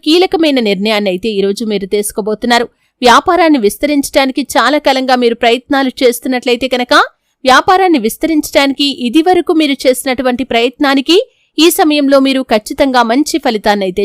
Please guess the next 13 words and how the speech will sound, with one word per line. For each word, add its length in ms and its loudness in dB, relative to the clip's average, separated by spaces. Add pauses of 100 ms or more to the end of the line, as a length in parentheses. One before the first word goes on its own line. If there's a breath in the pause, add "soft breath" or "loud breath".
(100)
చూడబోతున్నారని 800 -4
చెప్పుకోవాలి. 500 0 (440 soft breath)
అలాగే 220 0 (100)
కుంభరాశి 500 0
వారు 140 0 (120)
ఎవరైతే 320 -2 (140)
చాలా 320 2
రోజులుగా 400 2 (420 soft breath)
ఆర్థిక 280 0 (120)
సమస్యలతో 520 0 (100)
సతమతమవుతూ 800 -2
ఉన్నారో 240 4 (420 soft breath)
ఆర్థిక 300 2